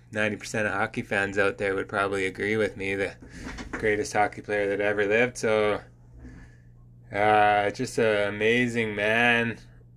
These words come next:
Great, uh, what do you, what do you say? I don't know, father figure. I, obviously I didn't know him, but everything that you heard about the guy, and Therese, I think he had five boys. I was watching a few things, or five,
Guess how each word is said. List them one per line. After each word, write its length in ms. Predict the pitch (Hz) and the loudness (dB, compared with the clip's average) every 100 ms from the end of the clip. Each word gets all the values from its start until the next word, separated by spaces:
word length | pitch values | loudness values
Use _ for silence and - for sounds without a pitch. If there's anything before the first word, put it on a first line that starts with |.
| - - - - - - | -20 -20 -20 -20 -20 -12
Great, 320 | - 120 110 - - - - - | -2 0 0 -6 -20 -20 -18 -10
uh, 380 | 95 87 78 - - | -6 -6 -8 -14 -12
what 180 | 113 117 | -4 -2
do 60 | |
you, 100 | 107 | 0
what 120 | 110 135 | 2 2
do 40 | |
you 100 | 117 | 0
say? 360 | - 120 135 92 | 0 2 2 4
I 100 | 123 | 0
don't 100 | 127 | -2
know, 140 | 131 | -4
father 340 | - 110 120 | -4 -2 -2
figure. 640 | 117 123 123 123 120 110 - - - - | -4 -4 -2 2 2 2 -2 -16 -20 -8
I, 40 | 104 | -4
obviously 300 | 110 98 107 | -4 0 2
I 80 | |
didn't 240 | 104 110 101 | 2 0 0
know 320 | 101 110 120 | -2 0 -2
him, 120 | 113 | -2
but 280 | 101 92 - - - - - - - - | -2 -4 -6 -20 -20 -20 -20 -20 -20 -12
everything 640 | - 110 113 107 117 117 120 | -4 0 0 0 2 2 2
that 300 | 107 98 92 - - | 0 0 -4 -14 -10
you 140 | - 127 | -2 2
heard 280 | 131 131 127 | 6 6 4
about 220 | 123 120 | 2 0
the 80 | 117 | 0
guy, 240 | 120 127 | 4 6
and 160 | 131 120 | 4 2
Therese, 720 | 127 131 135 131 120 - - - - - - - | 0 2 4 2 0 -6 -12 -20 -20 -20 -20 -10
I 60 | - | -4
think 120 | 139 | -2
he 80 | 214 | 0
had 220 | 214 156 - - - | 0 0 -8 -12 2
five 340 | 123 123 123 | 6 6 4
boys. 320 | 107 98 87 | 2 0 0
I 140 | 98 104 | -2 -4
was 140 | 107 | -4
watching 340 | 120 123 123 | 0 0 -2
a 60 | 110 | -8
few 180 | 117 110 | -6 -8
things, 320 | 110 101 98 | -6 -6 -4
or 220 | 101 120 | 2 2
five, 500 | 123 156 147 131 - | 4 4 4 0 -10